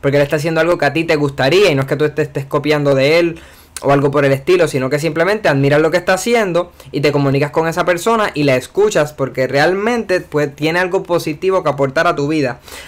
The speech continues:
O por ejemplo, otro ejemplo que puse aquí es una persona que abandonó ese trabajo que no le gustaba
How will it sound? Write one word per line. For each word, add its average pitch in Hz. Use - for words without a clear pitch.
O 175
por 214
ejemplo, 156
otro 139
ejemplo 151
que 156
puse 170
aquí 180
es 143
una 160
persona 185
que 165
abandonó 135
ese 165
trabajo 175
que 147
no 139
le 156
gustaba 165